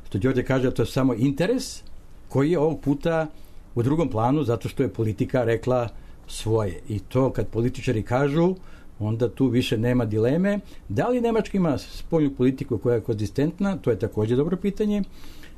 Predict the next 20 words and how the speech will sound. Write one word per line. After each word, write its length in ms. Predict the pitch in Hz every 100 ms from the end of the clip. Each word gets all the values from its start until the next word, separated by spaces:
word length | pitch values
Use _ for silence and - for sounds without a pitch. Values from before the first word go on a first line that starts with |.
| -
ali 200 | 107 113
mislim 280 | 160 175 160
da 60 |
je 60 | 131
mnogo 360 | 107 120 156
bolje 280 | 156 190 180
pitanje 320 | - 180 190 156
da 120 | 139
li 140 | 139
Evropska 380 | 131 131 127 127
unija 280 | 214 247 147
ima 260 | 131 120
spoljnu 320 | 113 - 120 107
političku, 480 | 120 120 - 120 127
spoljnu 360 | 120 120 117 104
politiku 440 | 117 123 - 117
koja 160 | - 113
je 40 |
kon-, 160 | - 143
i 140 | 147